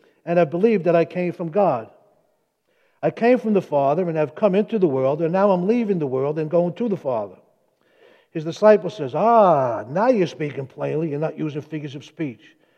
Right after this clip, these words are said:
Now we know that you know all things and don't need anyone to question you. This is why we believe that you came from God."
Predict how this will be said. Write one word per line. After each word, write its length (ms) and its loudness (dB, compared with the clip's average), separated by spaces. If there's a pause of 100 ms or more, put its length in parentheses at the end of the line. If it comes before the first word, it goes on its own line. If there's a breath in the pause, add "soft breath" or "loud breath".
(240)
Now 300 0
we 160 2
know 220 4
that 160 2
you 100 -10
know 200 0
all 200 2
things 380 -6
and 160 -4
don't 180 -2
need 180 -2
anyone 360 2
to 100 -8
question 440 -6
you. 180 -18 (720)
This 180 0
is 140 -4
why 240 2
we 120 0
believe 420 -2
that 100 -6
you 100 -10
came 280 -4
from 180 -8
God." 440 -2